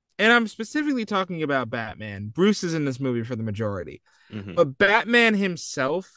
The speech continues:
Speaker 1: is so, is in this for such a portion of the movie, and it has absolutely no bearing on the outcome of events, that I was truly baffled as to why <laughs> you even called this a Batman movie.
Speaker 2: Right.
Speaker 1: When you gave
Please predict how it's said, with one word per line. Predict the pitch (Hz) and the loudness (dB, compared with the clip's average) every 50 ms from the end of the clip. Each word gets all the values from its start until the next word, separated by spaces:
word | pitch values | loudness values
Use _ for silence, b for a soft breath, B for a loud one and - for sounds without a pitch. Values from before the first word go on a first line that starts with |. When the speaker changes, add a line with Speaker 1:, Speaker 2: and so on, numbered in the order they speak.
| _ _ | _ _
Speaker 1:
is | - 143 143 127 | -6 -4 -4 -4
so, | - - - - 170 175 196 - - - | -4 -6 -2 2 4 4 4 2 2 0
is | 156 151 151 | 0 0 0
in | - - 175 180 196 202 | -2 -6 -4 -2 0 0
this | 202 202 190 - | 0 -2 -2 -4
for | - - 156 | -6 -6 -4
such | 147 - - - 165 175 202 | -4 -2 0 -2 0 2 0
a | 190 | -2
portion | - - - 170 165 156 - 170 | -2 0 0 0 0 0 0 -2
of | 156 143 | 0 0
the | 135 | 0
movie, | 123 123 127 127 139 143 165 170 190 b b b b b b - | 0 0 0 -2 -2 -2 -4 -6 -6 b b b b b b -2
and | - 175 | 2 4
it | 180 170 | 4 4
has | 170 196 190 185 185 185 170 - - - | 4 2 2 2 2 0 -4 -4 -2 2
absolutely | 151 185 214 208 - - 220 214 220 160 175 165 156 | 2 2 2 2 -2 -4 -2 -2 -2 -2 -2 -2 -2
no | 143 139 131 135 139 160 160 | -2 -2 -2 0 0 0 0
bearing | 143 - 143 139 147 165 175 165 | 2 2 2 4 4 2 0 0
on | 151 139 135 | -2 -2 -2
the | 127 107 | -4 -6
outcome | 78 85 120 135 139 - - 165 147 | -6 -4 -2 -2 -2 -4 -6 -6 -4
of | 147 135 123 | -4 -4 -4
events, | 113 104 113 113 131 180 214 - - - _ b b b b b b b | -4 -4 -4 -4 -4 -6 -6 -8 -12 -16 _ b b b b b b b
that | - 175 185 | 6 6 8
I | 185 180 175 | 8 6 6
was | 170 156 156 170 165 147 143 - _ _ _ _ _ _ - | 4 2 2 2 2 0 -2 -10 _ _ _ _ _ _ -14
truly | - - - 233 233 233 240 240 247 262 277 285 285 277 269 240 208 180 165 147 | -10 -2 0 2 4 6 6 6 8 8 8 8 8 8 8 8 6 6 4 4
baffled | 131 165 151 139 127 117 - 110 87 85 - _ _ _ - | 4 4 4 2 0 -2 -4 -10 -10 -12 -14 _ _ _ 0
as | 151 165 160 - | 0 0 2 2
to | 196 175 | 2 2
why | 160 160 165 165 160 165 170 170 170 170 165 165 160 143 | 4 6 6 8 8 8 8 8 8 6 6 4 2 0
<laughs> | 123 | -4
you | 165 170 175 - - | -6 -8 -10 -8 -4
even | 196 208 226 240 233 240 233 226 | 0 2 4 4 4 2 0 0
called | - 208 185 175 165 151 | 0 2 4 4 4 4
this | 156 151 - | 2 -2 -2
a | 156 135 | -2 0
Batman | 131 139 135 127 - 110 117 113 107 101 | 2 2 0 0 -2 -6 -8 -8 -8 -8
movie. | 101 98 - - - - - - _ _ - | -10 -10 -12 -12 -16 -16 -16 -18 _ _ -10
Speaker 2:
Right. | 101 92 85 76 - - | -10 -8 -8 -8 -6 -2
Speaker 1:
When | 160 170 | 0 2
you | 175 185 175 | 2 4 6
gave | 160 185 185 185 180 175 165 151 | 8 8 8 10 8 8 6 2